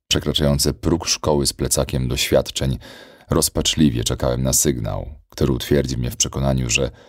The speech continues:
podjąłem dobrą decyzję. Wypatrywałem jasności z nieba, niespodziewanej melodii, ukrytego przekazu. Skakałem po stacjach radiowych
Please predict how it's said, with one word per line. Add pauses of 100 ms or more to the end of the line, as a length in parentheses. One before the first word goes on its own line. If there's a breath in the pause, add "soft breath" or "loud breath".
(120 loud breath)
podjąłem
dobrą
decyzję. (720 loud breath)
Wypatrywałem (100)
jasności
z
nieba, (140)
niespodziewanej
melodii, (120)
ukrytego
przekazu. (520)
Skakałem
po
stacjach
radiowych